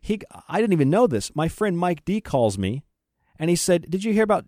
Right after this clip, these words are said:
James Gunn?" And I said, "No, what's going on with James Gunn?" They're like,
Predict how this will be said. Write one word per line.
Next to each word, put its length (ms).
James 360
Gunn?" 240
And 60
I 60
said, 240
"No, 120
what's 180
going 140
on 40
with 80
James 260
Gunn?" 180
They're 80
like, 180